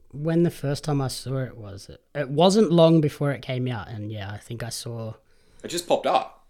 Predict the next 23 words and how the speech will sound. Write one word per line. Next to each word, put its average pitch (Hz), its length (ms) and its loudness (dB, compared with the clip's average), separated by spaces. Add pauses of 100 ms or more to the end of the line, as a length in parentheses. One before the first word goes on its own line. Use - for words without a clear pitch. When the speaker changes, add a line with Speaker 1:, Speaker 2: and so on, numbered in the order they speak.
(100)
Speaker 1:
I - 100 -14
think 160 220 -2
I 160 60 2
saw, 147 300 -2
like, 127 260 -4 (1300)
a 131 80 -8
short, 143 520 -2
like, 131 240 -6
a - 20 -18
thirty-second 131 600 -4
trailer 143 320 -2
or 139 80 -2
something. 135 340 -4
It 110 60 -6
was 127 100 -6
on 127 460 -4
Instagram 170 560 -2
or 185 80 -2
something. 233 260 -4
I 180 40 0
was 123 100 -2
like, 107 180 -12
"Oh, 196 200 -2